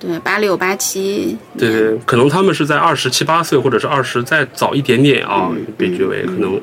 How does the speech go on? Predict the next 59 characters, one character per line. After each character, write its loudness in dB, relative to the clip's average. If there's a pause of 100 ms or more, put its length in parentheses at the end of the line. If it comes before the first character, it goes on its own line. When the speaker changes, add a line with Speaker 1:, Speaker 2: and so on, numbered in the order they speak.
Speaker 2:
到 2
了 2
适 2
婚 4
年 2
龄， 0
Speaker 1:
嗯。 -6
Speaker 2:
或 2
者 4
是 0 (400)
四 2
十 0
五、 4
三 4
十 2
岁 4
为 2
的 4
这 2
个 2 (120)
所 2
谓 6
的 2 (420)
适 2
婚 4
年 4
龄。 4
Speaker 1:
可 4
以 4
建 2
立 -2
家 0
庭 -4
了。 -4
Speaker 2:
对， 0 (220)
Speaker 1:
嗯。 -4
Speaker 2:
其 0
实 4
这 0
可 -2
能 4
跟 2
日 0
本， 2 (100)
Speaker 1:
对。 -6 (120)
Speaker 2:
包 2
括 6
一 2
些 2 (160)
他 -8
的 4
角 2
色 4
也 2
是 -4
嘛， -8
Speaker 1:
对。 -4 (100)
Speaker 2:
对 -2
吧？ -6